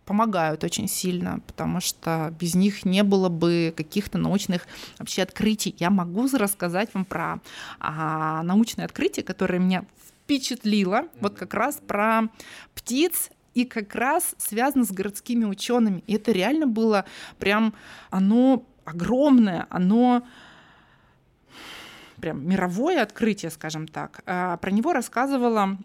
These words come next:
Speaker 1: Юлия Горелова на фестивале «Первозданная Россия». Она рассказала, что как раз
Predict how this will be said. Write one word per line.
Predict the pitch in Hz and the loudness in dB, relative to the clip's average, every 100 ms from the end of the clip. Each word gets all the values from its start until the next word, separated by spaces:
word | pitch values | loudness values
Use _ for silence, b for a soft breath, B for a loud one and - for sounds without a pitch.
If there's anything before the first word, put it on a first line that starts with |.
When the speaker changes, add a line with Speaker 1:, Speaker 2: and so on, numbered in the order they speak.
| - | -2
Speaker 1:
Юлия | 208 233 202 | 2 4 2
Горелова | 185 214 190 156 175 254 349 | 0 0 0 0 0 -2 0
на | 180 | -2
фестивале | 226 196 - 202 254 | -2 -2 -2 0 0
«Первозданная | 254 202 185 165 202 220 185 | 0 -2 -2 -2 2 4 2
Россия». | 185 - 202 165 - | -2 -4 -4 -4 -6
Она | - 196 247 | -8 -2 -2
рассказала, | 302 - - 190 196 190 156 147 | -2 -6 -8 -4 -2 -2 -2 -8
что | - 170 165 | -8 -6 -8
как | - - | -10 -6
раз | 175 254 - | -4 -4 -8